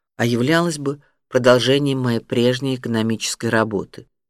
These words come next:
Я был пропагандистом идеи монографических обследований в промышленности. Теперь я должен приложить эту идею к районному хозяйству.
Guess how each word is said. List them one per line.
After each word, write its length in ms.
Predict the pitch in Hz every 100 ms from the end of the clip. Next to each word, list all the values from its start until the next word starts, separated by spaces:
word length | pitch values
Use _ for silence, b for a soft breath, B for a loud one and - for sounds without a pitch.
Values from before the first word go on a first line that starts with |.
| _ _ _ _ _ _ _ -
Я 200 | 127 202
был 160 | 190 175
пропагандистом 1000 | - 123 110 117 117 127 180 - 117 -
идеи 600 | 104 110 156 185 175 - _ _ -
монографических 1040 | 127 131 127 127 127 180 - - 127 -
обследований 760 | 120 123 - 113 123 127 127 120
в 100 | -
промышленности. 920 | 123 117 104 - 92 98 - - 139 _ _ _ _ _ _ -
Теперь 280 | 127 143 156
я 160 | 156
должен 380 | 147 151 135 123
приложить 500 | 123 123 131 127 -
эту 280 | 120 120 117
идею 300 | 117 170 196
к 80 | 196
районному 540 | 131 139 151 151 143
хозяйству. 760 | 143 143 143 104 95 - -